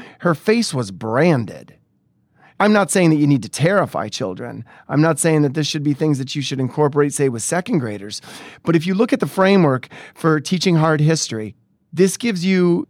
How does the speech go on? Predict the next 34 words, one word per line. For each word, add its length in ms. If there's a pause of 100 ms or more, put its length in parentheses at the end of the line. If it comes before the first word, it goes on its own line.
(120)
guideposts, 1040 (180)
signs 420
on 120
a 60
highway, 600 (320)
things 240
to 80
pay 200
attention 480
to. 260 (640)
Is 220
the 80
family 420
presented 520
as 120
a 60
nuclear 480
family, 540 (240)
or 260
was 180
there 140
a 60
lot 200
of 100
forced 340
family 340
separation? 920 (580)
How 200
are 80
the 140
origins 640
of 120
slavery 580
presented? 760